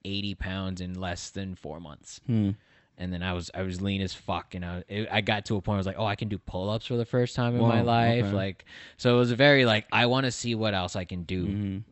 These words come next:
Speaker 1: and, and, and I knew that I didn't wanna stay in a warehouse, so I left.
Speaker 2: Mm-hmm.
Speaker 1: But then after I left, I got stuck in another work grind of, like, making money, paying bills.
Speaker 2: Yeah.
Speaker 1: Um, and, but I moved in with my friend from college, who was the one that was like, "Hey,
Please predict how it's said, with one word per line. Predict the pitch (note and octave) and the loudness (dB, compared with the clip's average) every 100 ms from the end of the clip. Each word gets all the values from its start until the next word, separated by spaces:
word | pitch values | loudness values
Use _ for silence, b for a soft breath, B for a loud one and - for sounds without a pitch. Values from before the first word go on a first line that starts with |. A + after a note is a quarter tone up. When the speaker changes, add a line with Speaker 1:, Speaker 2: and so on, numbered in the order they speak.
| G2 | -10
Speaker 1:
and, | F#2 | -8
and, | F#2+ G2 F2+ | -10 -12 -6
and | G2+ | -4
I | F#2+ | -4
knew | F#2+ G2 | -4 -4
that | F#2 | -4
I | F2+ | -4
didn't | F2+ | -4
wanna | F#2 F2 | -4 -6
stay | - F2+ | -6 -6
in | F2 | -4
a | |
warehouse, | F2 F#2 F#2 F2 | -4 -4 -4 -6
so | D#2 | -8
I | E2 | -6
left. | G#2+ G2 - - - B | -2 -2 -4 -14 -20 B
Speaker 2:
Mm-hmm. | G2 A2 G#2+ | -8 -8 -8
Speaker 1:
But | F#2 | -8
then | F#2+ F#2+ | -4 -2
after | F2+ - | -2 -4
I | F2 | -6
left, | F2+ G2+ F2+ | -2 -2 -2
I | F2 | -4
got | F2 F2 | -6 -6
stuck | - - F2 | -6 -6 -6
in | F2 | -4
another | E2+ F#2+ F#2 F2 | -2 -2 0 0
work | F2 E2 | -2 -4
grind | - E2+ E2+ E2+ | -4 -4 -4 -6
of, | E2 | -8
like, | E2 - | -10 -10
making | E2 E2 E2 F2+ | -10 -8 -6 -4
money, | E2 D#2+ E2+ | -4 -4 -6
paying | E2 D#2+ F2+ F#2 | -6 -6 -4 -4
bills. | E2 E2 D#2+ D#2+ F#2 | -4 -6 -6 -8 -4
Speaker 2:
Yeah. | F#2 F2+ G2 B B B B - | -2 -2 -4 B B B B -12
Speaker 1:
Um, | D#2+ D#2+ D#2+ - | -8 -6 -8 -6
and, | F2+ E2 | -6 -2
but | F#2+ | 0
I | F2+ | 0
moved | G2 G2 | 0 0
in | G2 | 0
with | F#2 F2+ | -2 -2
my | F#2 | -4
friend | F2 D#3 E3 C#3 C3+ | -2 4 4 4 0
from | - G2 | -4 -4
college, | B2+ C3+ A2 G#2 | 0 0 0 0
who | A2+ | -2
was | G#2+ F#2+ | -2 0
the | G2+ | 0
one | G2 G2 | 0 0
that | G2 | 0
was | F#2 F#2 | -2 -4
like, | F#2+ | -2
"Hey, | B2+ A2 | -2 -4